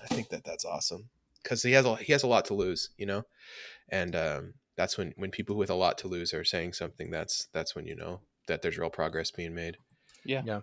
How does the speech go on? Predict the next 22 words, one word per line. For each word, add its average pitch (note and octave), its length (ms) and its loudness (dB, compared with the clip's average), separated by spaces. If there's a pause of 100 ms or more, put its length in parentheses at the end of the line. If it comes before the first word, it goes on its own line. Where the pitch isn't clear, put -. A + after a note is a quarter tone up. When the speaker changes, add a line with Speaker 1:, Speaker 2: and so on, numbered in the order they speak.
(140)
Speaker 1:
Um, F2 420 -6 (560)
so, G#2+ 500 6
okay, G2+ 280 2 (840)
let's - 300 0
go. G2+ 500 4
Kevin, A#2+ 480 4
you A#2 140 2
said A#2+ 320 6
you A2 160 2
wanted G#2+ 340 2
to - 80 -6
talk G2+ 400 2
a G#2 80 -2
little A2+ 260 4
bit A#2 240 4
about F2+ 560 2
the E2 240 2
supporting A2 540 2
casts - 640 2 (100)
of F2 120 -6
Seahawks F#2 840 0
past, - 600 0